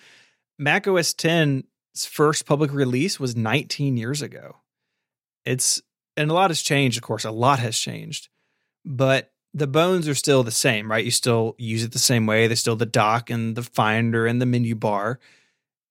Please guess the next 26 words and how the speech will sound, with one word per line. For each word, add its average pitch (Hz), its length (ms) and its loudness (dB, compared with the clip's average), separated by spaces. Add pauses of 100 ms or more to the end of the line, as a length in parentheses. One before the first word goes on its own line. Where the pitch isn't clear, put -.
(100)
I 143 80 -2
think 170 160 0
for 185 100 0
the 156 120 2
most 143 300 0
part, 131 300 0
if 127 200 -4
you 135 100 0
sat 135 320 2
somebody 127 400 0
down 120 540 2 (420)
in 123 120 0
front 123 280 2
of 117 220 0 (180)
almost 143 380 2
any 143 220 2
version 127 360 0
of 113 160 -2
Mac 120 260 0
O 123 100 2
S 117 120 0
ten 117 400 0
or 110 140 -6
Mac 151 240 0
O 117 100 2
S, 120 240 0